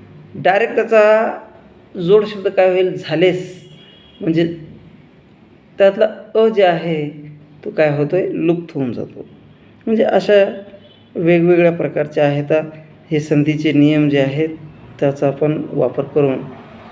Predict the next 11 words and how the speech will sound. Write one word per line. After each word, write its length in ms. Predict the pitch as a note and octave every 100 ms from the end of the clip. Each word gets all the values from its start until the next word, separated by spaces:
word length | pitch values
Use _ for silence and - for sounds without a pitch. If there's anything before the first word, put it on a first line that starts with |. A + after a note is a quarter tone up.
| - - - - - - - - - - -
हे 60 | - -
करतोय. 280 | - - G#2+ F#2+ - - - - - - - - - -
कधीकधी 400 | A#3 A#3+ D4 C#4+
संधी 320 | C#4+ C4+ C4 C#4
होणाऱ्या 360 | C4+ C4 C4
दोन 280 | A#3+ G3+ B3
स्वरापैकी 680 | A#3 A#3 A3+ A3 A3 A3 G3+ F3+ A3+ - -
दुसरा 420 | E3 F3+ F#3+ B3 A#3+
स्वर 260 | A#3 A3 G#3+
कायम 320 | F#3+ F#3+ G#3 G3
राहून 280 | E3+ E3+